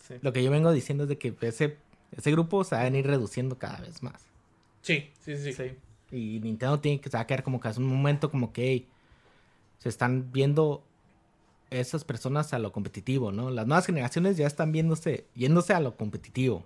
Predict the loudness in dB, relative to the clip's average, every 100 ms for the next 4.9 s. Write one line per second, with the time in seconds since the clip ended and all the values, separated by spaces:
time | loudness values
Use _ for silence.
0 | -10 -6 -2 0 2 2 2 0 -4 -2
1 | 0 0 -2 -6 -8 -8 -4 0 0 0
2 | -2 -4 -4 -6 -12 -20 -20 -20 -20 -10
3 | -6 -4 -6 -8 -4 -2 0 0 2 0
4 | 0 -4 -4 -2 0 2 2 2 -2